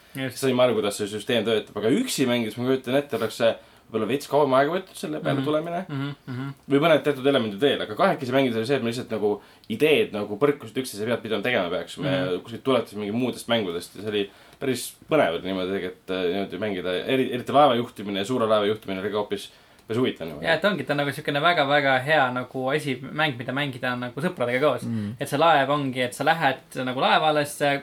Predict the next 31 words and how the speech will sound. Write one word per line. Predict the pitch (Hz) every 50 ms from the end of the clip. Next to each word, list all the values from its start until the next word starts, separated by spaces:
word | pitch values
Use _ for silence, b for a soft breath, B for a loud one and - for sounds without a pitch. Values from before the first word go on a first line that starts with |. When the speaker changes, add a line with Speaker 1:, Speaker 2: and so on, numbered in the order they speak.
| - _
Speaker 1:
koos | - 196 190 175 156 143 - -
saate | - 147 139 - 143 131
nagu | 131 127 131 127
hääletada | - 160 180 175 156 135 127 - - 135 - - 131 127 127 120 B B B B B _
meeskonnaga | 165 165 151 156 - - 135 131 131 127 139
selle | 131 156 143 139
missiooni | 131 135 131 - - 175 190 185 160 135
poolt, | - - 139 127 127 120 - - -
mille | 143 139 135 131
te | 131 131
Speaker 2:
Jah. | 139
Speaker 1:
tahate | 143 139 - - 139
teha, | 190 214 180 143 123
et | 123
kõik | - 151 143 -
saavad | 151 139 127 -
panna | - 151 139 135
mingi | 131 135 135 127 127
missiooni | 131 127 - - 170 151 139
lauale, | 131 180 196 156 135 135 127 127 127
siis | 123 - -
nagu | 131 - 131 -
hääletad, | - 185 165 139 127 - - - - -
siis | - - - 143 135
te | 139
teete | 127 - 143 135 - 139
seda, | 147 151 135 123
mis | 135 - -
võidab. | 185 185 170 196 196 127 - B B B B B B B B B B -
Ja | 139 131 131 127 131
noh, | 139